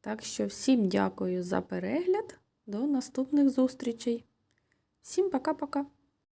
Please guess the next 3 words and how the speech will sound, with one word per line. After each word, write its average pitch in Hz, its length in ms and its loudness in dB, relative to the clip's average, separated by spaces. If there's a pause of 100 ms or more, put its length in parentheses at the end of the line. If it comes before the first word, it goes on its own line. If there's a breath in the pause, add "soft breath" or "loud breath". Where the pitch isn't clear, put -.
(1000)
Ми 226 300 2
живі 214 560 -2 (120)
і 339 400 0